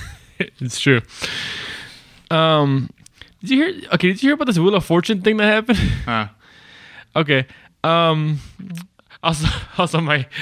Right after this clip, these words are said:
Speaker 1: my notes are kinda jumbled together. I thought it said Wheel of Fortune Death Note. It's like, wait, what? No, never mind. It's a,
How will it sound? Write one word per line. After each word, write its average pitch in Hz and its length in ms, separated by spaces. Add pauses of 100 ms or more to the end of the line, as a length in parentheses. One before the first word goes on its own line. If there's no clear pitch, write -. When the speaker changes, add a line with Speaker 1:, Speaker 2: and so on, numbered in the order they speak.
(120)
Speaker 1:
my 147 60
notes 160 220
are 151 60
kinda 151 180
jumbled 147 320
together. 143 360
I 151 60
thought 175 140
it 160 80
said 156 140
Wheel 165 160
of 170 120
Fortune 160 500
Death 143 280
Note. 180 280
It's 135 100
like, 139 100
wait, 135 140
what? 165 300
No, 147 240
never 139 200
mind. 131 180
It's - 80
a, 143 100